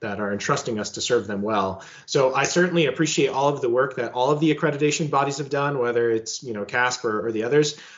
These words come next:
Um, I also think that, like, this is, you know, one of my colleagues and I, w-, when we were working on a paper, um,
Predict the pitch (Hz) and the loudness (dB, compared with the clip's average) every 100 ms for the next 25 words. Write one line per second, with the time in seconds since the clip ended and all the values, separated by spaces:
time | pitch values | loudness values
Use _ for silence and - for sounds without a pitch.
0 | - 123 117 117 156 262 - 415 - 302 | -12 -4 -2 0 2 2 4 4 4 -2
1 | 226 202 175 160 165 190 254 185 175 165 | 2 2 4 2 4 2 0 -2 0 0
2 | 156 147 143 170 151 - 156 165 151 131 | 0 2 4 4 4 2 2 2 0 -2
3 | 123 123 - - 127 135 139 139 139 127 | -2 -2 -6 -10 -4 -2 -2 0 4 4
4 | 131 143 147 139 127 143 143 135 127 120 | 4 2 0 -2 -2 0 0 4 6 6
5 | 123 123 120 113 107 | 4 0 -2 -4 -8